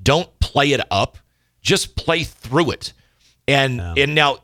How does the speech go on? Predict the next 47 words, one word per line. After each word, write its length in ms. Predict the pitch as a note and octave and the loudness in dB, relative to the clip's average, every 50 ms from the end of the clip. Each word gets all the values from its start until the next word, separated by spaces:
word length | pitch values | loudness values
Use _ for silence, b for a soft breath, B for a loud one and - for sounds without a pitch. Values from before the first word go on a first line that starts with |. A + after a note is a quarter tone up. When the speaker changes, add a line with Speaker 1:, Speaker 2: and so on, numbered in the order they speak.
| _ _ | _ _
Speaker 1:
in 180 | E3 F#3+ G#3 G#3 | -4 -4 -2 -2
the 80 | G#3 F#3+ | -4 -2
Minnesota 520 | D#3+ F3+ F3+ E3+ - - F3+ F3+ F#3 F3+ | -2 -2 -2 -2 -2 -2 -2 -2 -2 -2
game, 280 | E3 C#3+ C3+ B2 A#2 A2+ | -2 -2 -2 -2 -2 -2
though, 320 | A2+ A2+ A2 G#2+ G#2 F#2+ - _ _ _ _ _ | -2 0 0 0 -2 -4 -8 _ _ _ _ _
he 240 | - - G3+ A#3 | -6 -2 0 0
was 200 | B3 A3 F#3 - | 0 0 -2 -2
getting 280 | - D#3+ D#3+ D3 C#3+ C3+ | -2 -2 -2 -2 -4 -4
downright 680 | A2+ G#2 C3 C3+ C#3 C#3 C3+ C3 B2 B2 B2 - A2+ G#2 | -4 -2 0 0 0 0 0 -2 -2 -2 -2 -6 -8 -6
beat 180 | - C#3 A#2+ A2 | -2 0 0 2
up. 240 | A#2 A2+ - - - - - _ _ | 0 0 -2 -4 -10 -20 -20 _ _
Speaker 2:
He 100 | - C3+ C3 | 2 2 4
was. 440 | A#2+ A#2 G#2 D#2+ D2+ - - - _ _ _ _ _ _ - | 4 4 2 2 -2 -6 -12 -16 _ _ _ _ _ _ -6
Speaker 1:
And 220 | C#3+ C#3+ D3 C#3+ C#3+ | -4 -2 -2 -2 -2
it's, 200 | C3+ - - - | -4 -6 -10 -10
it 220 | - D3 C#3 B2 A#2 | -6 -6 -6 -4 -4
got 180 | D3+ D3 D#3 | -2 -2 -2
him 80 | D#3 C3+ | -2 -4
a 60 | B2 | -6
technical 520 | - - G3 F#3 - - D3 - A#2+ B2 B2 | -4 -4 -4 -4 -4 -6 -8 -6 -6 -6 -6
because 360 | C#3 C3+ - C#3+ C3 A2+ G#2+ - - A#2+ | -6 -4 -4 -4 -4 -4 -6 -10 -10 -8
of 260 | A#2+ A#2 B2+ A#2 G#2+ | -6 -6 -6 -4 -2
not 280 | B2 C#3 C#3+ C#3 C3 G#2 | 0 0 0 -2 -4 -6
getting 260 | C#3 C#3+ D#3 D3 C#3 | -6 -4 -4 -4 -4
those 200 | B2+ A#2 A2+ - | -4 -4 -6 -6
calls. 420 | - - E3 E3 C#3+ A#2+ A2+ A2+ | -4 -2 -2 -2 -2 -2 -2 -2
Speaker 2:
But 120 | - A3 - | -2 0 0
that's 200 | C4+ C#4 C4+ - | 0 0 0 -2
what 100 | A#3 G3 | -2 -2
happens 440 | F3 F#3 F3+ F3+ - F3+ D3+ C3+ - | 0 0 -2 -2 -2 -2 -4 -4 -4
to 80 | - C#3+ | -4 -2
really 180 | B2+ D3 C3+ B2 | 0 0 2 2
good 160 | A#2 B2 - - | 0 0 -2 -2
players. 280 | - F3 F3 D3 A#2+ - | 0 0 2 2 0 0
But 140 | C#3 C3+ | 0 0
he 140 | C#3 F#3+ A#3+ | 0 0 0
was 120 | C4+ A#3+ F3 | 0 0 -2
a 40 | C3+ | -2
preseason 680 | - - D3+ D3 C#3 - - D3 D#3 C3+ A2 B2+ A#2 | -2 0 0 0 0 0 2 0 0 0 0 0 0
all-league 420 | A#2+ A#2+ A2+ A2 G#2+ A2+ A#2 G2 - | 0 0 0 0 0 -2 -2 -4 -6
player. 380 | - - F#3 F#3+ E3+ A2+ G2 G#2 | -4 -2 -2 0 0 0 -2 -2
He 180 | A2+ C#3+ G3+ | -2 -2 -2
should 300 | G3 - - A3+ C#3+ G#2+ | -2 -2 -2 -4 -4 -2
get 160 | - D#3 G3+ B3 | -2 0 0 0
a 40 | A3 | -2
few 220 | - - D3 G2+ - | -4 -4 -6 -6 -4
calls. 580 | - - F#2+ D#2+ B1+ - - - - - b | -2 -2 -2 -2 -4 -6 -10 -12 -12 -12 b